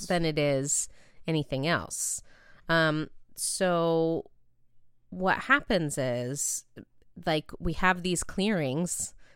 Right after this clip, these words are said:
that people walk down and take their wagons and horses down.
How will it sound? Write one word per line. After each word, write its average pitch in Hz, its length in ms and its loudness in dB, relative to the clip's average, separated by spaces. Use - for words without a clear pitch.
that 160 160 -2
people 160 440 0
walk 143 320 -2
down 151 360 0
and 131 300 -2
take 143 220 -4
their 135 140 0
wagons 135 440 -2
and 131 120 -2
horses 135 400 -4
down. 127 340 -4